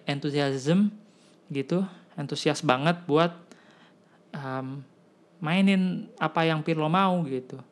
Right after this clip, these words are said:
Dan itu, itu nilai positif banget buat tim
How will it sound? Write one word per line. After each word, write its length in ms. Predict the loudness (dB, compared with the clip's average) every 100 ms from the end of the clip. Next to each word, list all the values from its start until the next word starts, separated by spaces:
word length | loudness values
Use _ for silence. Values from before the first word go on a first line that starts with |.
| _ _ _ _ _ _ _ _ _ _ _ _ _
Dan 240 | -2 -2
itu, 320 | 2 4 4 2
itu 160 | 2
nilai 440 | 4 4 4 2 0 -8 _
positif 360 | -4 -2 -2 -2
banget 320 | 0 2 2 -2
buat 280 | 0 2 2 -6 _
tim 280 | 2 2